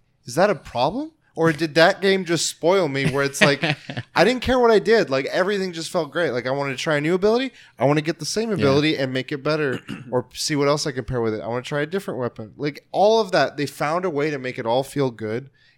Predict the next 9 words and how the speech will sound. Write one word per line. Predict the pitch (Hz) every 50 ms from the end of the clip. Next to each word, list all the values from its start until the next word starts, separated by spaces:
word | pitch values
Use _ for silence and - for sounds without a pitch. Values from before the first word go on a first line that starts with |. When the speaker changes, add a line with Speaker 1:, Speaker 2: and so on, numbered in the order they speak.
| _ _
Speaker 1:
and | 110 120 120 120 120 113 113 113 117 - _ _ _ _ _ _ -
reward | 120 127 135 120 110 117 123 120 113 101 98 117 - _
you | _ 110 110 110 107
in | 101 95
some | - - 110 101 98
way. | 101 101 101 98 98 - _
And | - 120 117
the | 117 110
story | - - - 156 147 143 151 143 123